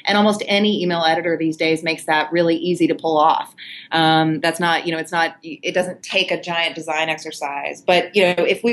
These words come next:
if I was to choose one thing on your list, I'd probably say that, um, you,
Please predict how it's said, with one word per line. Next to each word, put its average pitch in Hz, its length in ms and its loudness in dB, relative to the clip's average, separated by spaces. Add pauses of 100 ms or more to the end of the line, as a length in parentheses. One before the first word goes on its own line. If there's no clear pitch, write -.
if 214 80 0
I 226 80 6
was 247 120 2
to 233 100 -10
choose 247 320 0
one 208 300 2
thing 196 260 2
on 180 80 0
your 165 180 -6
list, 165 500 0 (320)
I'd 185 180 0
probably 180 260 -2
say 170 360 0
that, 165 280 -4
um, 156 540 -4
you, 190 220 -6